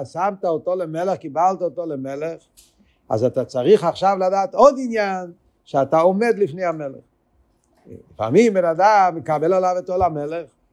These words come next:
אה, מכתיר אותו למלך, "זה המלך שלי", אבל המלך נמצא בתוך הארמון, אני נמצא במקום רחוק, אני לא עומד לפני המלך, ואז מת-, הקבלת עול נחלש.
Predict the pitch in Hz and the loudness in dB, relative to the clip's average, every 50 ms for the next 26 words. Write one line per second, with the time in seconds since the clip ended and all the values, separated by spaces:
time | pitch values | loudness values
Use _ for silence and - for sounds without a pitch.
0 | _ _ _ _ _ _ _ _ _ _ _ _ _ _ _ _ _ _ _ _ | _ _ _ _ _ _ _ _ _ _ _ _ _ _ _ _ _ _ _ _
1 | _ _ - 131 127 135 147 160 170 165 156 143 123 - - 185 220 208 208 202 | _ _ 0 4 6 6 8 6 6 2 -2 -6 -8 2 6 6 6 6 6 2
2 | 208 185 180 175 160 151 151 151 165 170 156 131 175 196 196 190 175 160 160 160 | -2 -2 -2 -2 -4 -4 -4 -4 -2 -2 -2 0 2 2 2 0 0 -2 -4 -4
3 | 160 131 - 160 165 160 170 170 170 - - 156 160 175 185 185 190 214 220 214 | -6 -8 -10 -12 -10 -8 -6 -6 -6 -2 0 2 4 4 4 4 4 2 2 2
4 | 208 175 151 185 185 170 156 - 180 180 185 185 180 170 165 156 147 131 147 143 | 0 -4 -6 -8 -8 -8 -4 0 0 2 2 2 0 0 0 0 -2 -2 -6 -4
5 | 143 175 175 147 156 160 147 139 131 123 123 123 123 123 120 120 _ _ _ _ | -4 -4 -4 -2 -2 -2 -2 -2 -2 -4 -6 -10 -10 -12 -16 -20 _ _ _ _
6 | _ _ _ _ _ 127 135 180 226 226 214 196 160 - 196 190 190 180 180 170 | _ _ _ _ _ 0 4 6 6 6 4 2 0 2 2 2 2 2 0 0
7 | 180 185 180 180 175 160 147 135 143 143 120 104 110 151 147 135 _ _ _ _ | 0 0 0 0 -4 -6 -4 -4 -4 -4 -6 -8 -10 -12 -12 -14 _ _ _ _
8 | _ _ _ _ 131 135 143 143 156 175 196 202 208 220 214 220 180 190 220 220 | _ _ _ _ 0 0 2 4 4 4 4 4 2 0 0 -2 -4 -4 -4 -6
9 | 214 208 220 233 233 226 175 - - _ _ _ _ _ _ _ _ _ _ - | -4 -4 -4 -2 -2 -4 -4 -8 -12 _ _ _ _ _ _ _ _ _ _ 2
10 | 131 143 160 208 233 233 214 196 175 143 180 190 160 160 - 170 165 - 180 175 | 6 8 8 8 8 8 4 2 0 -4 -8 -8 -8 -6 -2 -2 0 2 2 2
11 | 170 185 190 190 165 - 208 233 247 226 214 214 202 151 208 220 220 196 170 - | 4 2 2 2 0 0 0 2 2 2 2 0 -2 -2 0 0 0 0 -2 -6
12 | - _ | -12 _